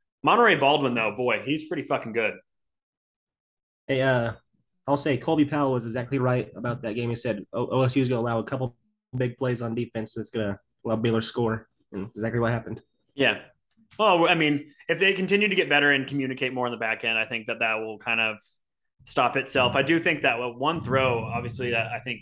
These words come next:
Speaker 1: it was Brock Huard who was calling the game. He talked about it a bunch, but that one throw Shapen had that to Monterey
Speaker 2: Oh, that was
Speaker 1: Baldwin
Speaker 2: a dime.
Speaker 1: was a fucking <laughs> dime. That, was,
Speaker 2: That was
Speaker 1: that
Speaker 2: a
Speaker 1: might be the
Speaker 2: dime.
Speaker 1: best. That mi-, at first, I was like, "What in the hell is Jason Taylor doing? How did he not pick that off?" What I think happened was he just,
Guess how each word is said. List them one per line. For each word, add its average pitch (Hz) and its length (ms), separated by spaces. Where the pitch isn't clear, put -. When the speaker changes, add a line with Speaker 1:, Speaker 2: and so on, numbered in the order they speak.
Speaker 1:
it 123 60
was 117 120
Brock 113 360
Huard 117 340
who 120 60
was 113 140
calling 117 200
the 113 60
game. 110 220
He 131 80
talked 127 220
about 117 160
it 113 60
a - 20
bunch, 110 260
but - 100
that 147 200
one 127 200
throw 120 200
Shapen 120 340
had 113 340
that 113 180
to - 140
Monterey 117 280
Speaker 2:
Oh, 147 40
that 117 60
was 110 120
Speaker 1:
Baldwin 104 100
Speaker 2:
a - 40
dime. 117 520
Speaker 1:
was 127 280
a 123 180
fucking 135 560
<laughs> 123 160
dime. 120 280
That, 180 60
was, 196 80
Speaker 2:
That - 20
was - 0
Speaker 1:
that - 220
Speaker 2:
a - 20
Speaker 1:
might 180 180
be 175 60
the - 60
Speaker 2:
dime. 113 100
Speaker 1:
best. 156 320
That 175 160
mi-, 175 160
at 151 180
first, 214 240
I 208 40
was 165 100
like, 151 160
"What 320 100
in 320 60
the 180 80
hell 247 200
is 196 80
Jason 220 320
Taylor 208 200
doing? 151 160
How 156 120
did 226 100
he 208 80
not 180 240
pick 175 160
that 127 100
off?" 143 240
What 139 120
I 208 60
think 214 180
happened 202 340
was 147 180
he 165 100
just, 151 340